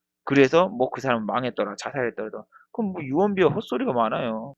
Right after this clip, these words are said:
천 프로 수익률 찍는 사람이 그 자리까지 올라가는데 얼마나 시간이 걸렸는데 마인드 컨트롤도 확실히 돼 있고 엄청난 노력이 있어야지 그 자리에 올라가는데 그렇게 쉽게 절대 무너지지 않아요. 그렇게 될 수가 없어요.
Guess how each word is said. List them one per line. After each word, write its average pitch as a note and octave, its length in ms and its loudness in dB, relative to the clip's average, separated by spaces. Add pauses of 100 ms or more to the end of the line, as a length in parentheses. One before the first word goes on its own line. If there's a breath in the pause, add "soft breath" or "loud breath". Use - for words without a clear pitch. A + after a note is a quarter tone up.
천 - 300 -2
프로 F#4 180 10
수익률 G3+ 440 0
찍는 G3 260 0
사람이 C#3+ 340 4
그 C#3 100 -2
자리까지 F3 360 6
올라가는데 A#2+ 400 6
얼마나 C3+ 320 2
시간이 F3 280 0
걸렸는데 G#2 500 -4 (300)
마인드 E3+ 340 8
컨트롤도 C#3 460 2
확실히 F#3 400 -4
돼 A#2 120 2
있고 G#2 240 -2
엄청난 C3 340 -4
노력이 B2+ 260 0
있어야지 A2 420 -2 (440 soft breath)
그 - 120 -6
자리에 C3 180 10
올라가는데 A2+ 840 2
그렇게 E3+ 240 -2
쉽게 - 220 -2
절대 B2 280 -2
무너지지 A#2+ 440 -4
않아요. A2+ 200 -8 (160)
그렇게 D3+ 220 -2
될 G#2 160 -2
수가 - 200 0
없어요. G#2+ 400 -4